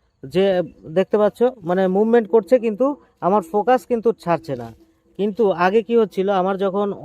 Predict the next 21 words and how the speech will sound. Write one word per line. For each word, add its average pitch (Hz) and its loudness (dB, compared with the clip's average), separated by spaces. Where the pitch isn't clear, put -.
অটো 196 0
মোডে 202 0
ছিল, 147 -6
আর 175 -2
একটু - -20
পিছিয়ে 180 -6
যাও, 220 -10
হ্যাঁ, 123 -10
অটোতে 226 4
যখন 220 -2
ছিল 185 -2
তখন 202 -2
কি 202 -4
হচ্ছিল, 214 -4
তখন 190 -2
কিন্তু 190 -2
যখন 170 0
শিফট 220 -4
হচ্ছিল 202 0
এদিক 185 -2
থেকে 196 -4